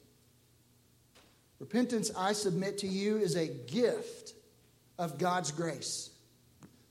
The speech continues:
Does, does God have to let us repent? Could not he in, in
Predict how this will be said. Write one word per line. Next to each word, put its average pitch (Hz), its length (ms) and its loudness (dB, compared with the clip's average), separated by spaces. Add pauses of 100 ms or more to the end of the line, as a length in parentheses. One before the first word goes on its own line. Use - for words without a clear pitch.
(580)
Does, 127 260 -6 (380)
does 175 160 0
God 185 360 2
have 202 480 -2
to 247 180 2
let 220 280 2
us 233 300 2
repent? 240 640 -2 (580)
Could 220 200 2
not 233 400 2
he 269 540 2 (120)
in, 202 260 0 (200)
in 165 160 -4